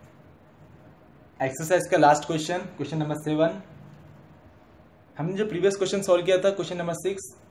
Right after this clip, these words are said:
उसका जो हमें answer मिला है, ठीक है, टेक्स्ट बुक में थोड़ा सा अलग answer है, तो वो गलत भी हो सकता है, इसलिए थोड़ा अच्छे से solve करके देखना।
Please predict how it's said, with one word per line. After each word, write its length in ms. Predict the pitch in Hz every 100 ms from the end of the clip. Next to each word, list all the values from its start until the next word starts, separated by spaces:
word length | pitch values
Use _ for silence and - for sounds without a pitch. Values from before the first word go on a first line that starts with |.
| -
उसका 240 | - 185
जो 140 | 175
हमें 100 | 180
answer 380 | 175 143 139 180
मिला 160 | 175 160
है, 100 | 127
ठीक 140 | 156 165
है, 60 |
टेक्स्ट 320 | 180 151 139 156
बुक 140 | 160
में 100 | 170
थोड़ा 160 | 160 156
सा 120 | 160 175 -
अलग 200 | 135 156
answer 340 | 160 151 160 147
है, 120 | 170 196 - - - - - -
तो 80 | 156
वो 80 | 160
गलत 200 | 139 147
भी 60 | 147
हो 60 | 165
सकता 340 | 165 160 -
है, 180 | 175 139
इसलिए 300 | 135 160 190 - - - -
थोड़ा 140 | 147 180 - - - _ -
अच्छे 200 | - 156
से 100 | 170
solve 260 | 165 139 135
करके 220 | 131 127
देखना। 380 | 107 104 90